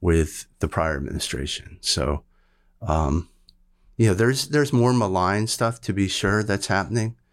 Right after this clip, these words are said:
Uh, I think in the, in the U S government, so much of our work is now farmed out to, and this goes for both sides of the aisle,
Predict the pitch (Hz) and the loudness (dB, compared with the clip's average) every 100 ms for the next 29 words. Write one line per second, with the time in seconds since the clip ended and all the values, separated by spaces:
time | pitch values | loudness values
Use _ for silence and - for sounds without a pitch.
0 | _ _ _ 92 87 80 71 - 95 127 | _ _ _ -2 0 0 0 -4 -2 0
1 | 123 127 - _ - - - 104 95 80 | -2 -4 -16 _ -20 -18 -2 2 2 0
2 | - 101 95 98 98 90 - 92 98 90 | 0 2 4 4 2 2 0 0 0 0
3 | 85 69 - _ - - - 117 113 101 | 0 -4 -10 _ -6 -2 0 2 2 0
4 | - 90 78 90 85 95 90 78 - - | -2 -4 0 0 0 2 2 0 -6 -20
5 | _ _ - 90 95 90 87 - 92 85 | _ _ -4 0 2 0 -2 -2 -2 -2
6 | 85 82 80 - - - 82 78 - - | -2 -2 -2 -6 -10 -2 -2 -2 -4 -10
7 | - 120 135 135 135 110 - 82 92 92 | -4 0 2 0 0 -2 -4 -4 0 0
8 | - 76 80 85 80 71 67 | 0 -2 -4 -4 -2 -2 -2